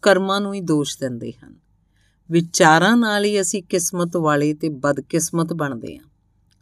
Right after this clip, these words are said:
ਅਸਫਲ ਵਿਚਾਰਾਂ ਨੂੰ ਨੇੜੇ ਨਾ ਆਉਣ ਦਿਓ। ਆਤਮਕ ਵਿਚਾਰਾਂ ਦਾ ਵਿਕਾਸ ਕਰੋ। ਤੁਸੀਂ ਆਪਣੇ ਆਪ ਨੂੰ ਦਿਵ ਪੁਰਖ ਮੰਨੋ। ਤੁਹਾਡੀ ਆਤਮਾ 'ਚ ਦਿਵ ਸ਼ਕਤੀ ਹੈ। ਆਪਣੇ ਆਪ ਨੂੰ ਹੀਣ ਨਾ ਮੰਨੋ।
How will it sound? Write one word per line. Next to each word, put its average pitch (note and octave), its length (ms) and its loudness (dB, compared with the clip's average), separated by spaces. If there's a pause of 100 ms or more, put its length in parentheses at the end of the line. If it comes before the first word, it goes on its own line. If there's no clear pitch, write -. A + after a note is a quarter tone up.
ਅਸਫਲ F3+ 440 -2
ਵਿਚਾਰਾਂ D3 520 -4
ਨੂੰ C#3+ 300 -8
ਨੇੜੇ E3 320 4
ਨਾ G3+ 160 0
ਆਉਣ F3+ 200 0
ਦਿਓ। F3 260 -4 (640)
ਆਤਮਕ F3+ 680 2
ਵਿਚਾਰਾਂ D#3 600 0
ਦਾ C3 320 -8 (540)
ਵਿਕਾਸ D3 680 -2
ਕਰੋ। - 300 -18 (1080)
ਤੁਸੀਂ D4 300 4
ਆਪਣੇ A3+ 320 2
ਆਪ F#3 220 0
ਨੂੰ E3+ 280 -4
ਦਿਵ G3+ 280 4
ਪੁਰਖ D#3+ 440 -4
ਮੰਨੋ। B2 340 -8 (240)
ਤੁਹਾਡੀ F#3 300 2
ਆਤਮਾ D3 460 0
'ਚ D3+ 120 -10
ਦਿਵ F3 360 0
ਸ਼ਕਤੀ C#3 600 -8
ਹੈ। C3 560 -10 (380)
ਆਪਣੇ A#3 360 2
ਆਪ E3+ 280 0
ਨੂੰ D#3+ 200 -4 (100)
ਹੀਣ E3 220 2
ਨਾ G3+ 160 -2
ਮੰਨੋ। C3+ 400 -8